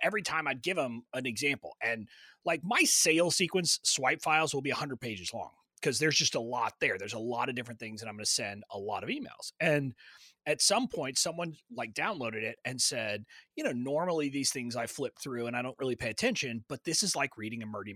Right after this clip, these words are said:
murder mystery." So when you're writing a sales sequence, one of the things you never actually wanna tell people that there's something they need to stick around for because you want 'em to buy, right? You don't want 'em to stay around to get all the emails. But as I go through the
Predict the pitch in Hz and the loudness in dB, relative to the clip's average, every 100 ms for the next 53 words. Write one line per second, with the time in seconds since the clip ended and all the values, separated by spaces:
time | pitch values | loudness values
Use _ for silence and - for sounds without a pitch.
0 | 104 147 135 127 220 - 92 - 131 123 | -6 -2 -2 2 2 2 0 0 0 -2
1 | - - - _ 151 349 415 262 165 156 | -10 -20 -20 _ 2 6 8 10 8 6
2 | - 262 220 - 120 120 113 120 233 180 | 10 12 10 6 2 -2 -6 2 4 4
3 | 135 139 123 - - 160 170 254 269 226 | 0 -2 0 -2 0 2 8 8 8 6
4 | 160 175 - 160 143 120 - 214 156 139 | 8 8 6 2 -2 0 4 4 4 -4
5 | - 110 107 127 - 127 - 196 147 139 | -4 -6 -4 -6 -4 2 4 4 2 -2
6 | 127 127 117 - 143 120 117 123 156 156 | -2 -2 0 0 0 -2 2 4 2 2
7 | 185 165 156 156 131 - - _ _ _ | 2 2 4 4 4 0 -4 _ _ _
8 | _ 147 196 180 127 113 160 90 120 139 | _ 6 8 8 4 8 8 8 0 2
9 | 160 208 202 175 147 - 185 160 143 139 | 4 6 4 4 6 6 8 6 6 6
10 | 123 117 110 - _ - 139 127 113 110 | 4 0 -8 -12 _ -6 -2 -2 -2 -4
11 | 175 131 95 - - - - - - 123 | -4 -6 -8 -12 -16 -16 -20 -18 -14 -14
12 | - 254 311 214 143 - 185 196 175 143 | 2 6 8 8 6 4 6 6 2 2
13 | 123 120 - 202 311 311 131 117 120 | 2 0 -2 -4 -2 0 0 -2 -6